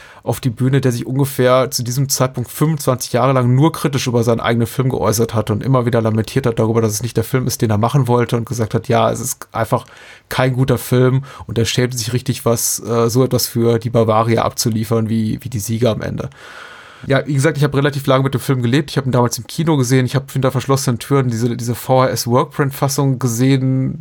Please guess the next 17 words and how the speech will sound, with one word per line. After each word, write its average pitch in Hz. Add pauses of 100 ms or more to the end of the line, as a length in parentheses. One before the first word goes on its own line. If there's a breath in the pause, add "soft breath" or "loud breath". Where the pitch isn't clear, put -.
(260)
die -
ich -
vielleicht -
nicht 110
hätte 113
sehen 110
dürfen, 139
aber 123
ich -
hab's 135
nun 135
mal 127
gesehen, 120
die 123
ist -
noch 131
länger, 143